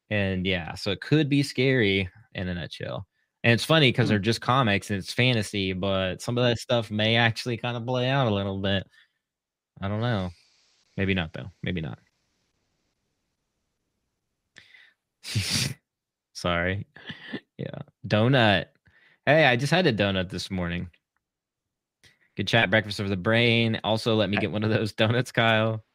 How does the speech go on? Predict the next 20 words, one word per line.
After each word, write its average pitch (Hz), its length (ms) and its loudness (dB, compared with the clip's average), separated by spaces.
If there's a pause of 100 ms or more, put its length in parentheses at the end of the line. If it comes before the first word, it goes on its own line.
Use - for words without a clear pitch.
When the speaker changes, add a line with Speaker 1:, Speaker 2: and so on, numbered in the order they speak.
(100)
Speaker 2:
I 110 40 -6
had 117 220 4
a 120 60 6
Lara 95 300 4
Speaker 1:
Yeah, 98 220 2
Speaker 2:
bar. 95 80 0
Speaker 1:
man. 98 680 0
Speaker 2:
You 107 80 -6
know 107 80 0
Speaker 1:
It's 110 80 0
Speaker 2:
what 110 80 2
that - 20 2
Speaker 1:
a, 113 40 0
Speaker 2:
is? 117 340 -6 (1000)
Speaker 1:
it's 120 160 2
a 139 60 4
Lucid 113 460 2
donut, 107 340 -2
apparently. 98 540 -4 (120)
Um, 110 480 -6